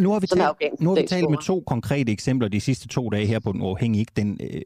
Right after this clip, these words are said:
Speaker 1: ene er blevet tortureret af Taliban. Det var Emran, det hørte vi i går. Øh, de frygter begge to at blive slået, øh, øh, ihjel. Øhm, er det bedre, at de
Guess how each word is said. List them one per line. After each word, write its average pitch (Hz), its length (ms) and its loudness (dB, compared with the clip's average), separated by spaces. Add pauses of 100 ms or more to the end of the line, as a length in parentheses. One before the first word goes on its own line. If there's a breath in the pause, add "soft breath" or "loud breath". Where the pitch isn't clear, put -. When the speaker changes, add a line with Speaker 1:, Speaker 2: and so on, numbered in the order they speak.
(240)
Speaker 1:
ene 165 220 2
er 180 40 0
blevet 101 360 -2
tortureret 147 560 -2
af 113 60 0
Taliban. 117 460 0
Det 113 120 0
var 104 80 -2
Emran, 143 320 2
det 110 140 0
hørte 117 200 0
vi 117 80 0
i 98 40 0
går. - 300 -4 (320 loud breath)
Øh, 101 420 0
de 113 160 -2
frygter 170 240 -2
begge 139 180 -4
to 143 180 0
at 117 60 0
blive 104 160 2
slået, 101 340 0 (140)
øh, 101 360 0
øh, 104 280 -4
ihjel. 104 360 0 (480 loud breath)
Øhm, 95 460 0 (1040)
er 160 80 0
det 156 120 -2
bedre, 208 280 2
at - 160 -6
de 175 40 -6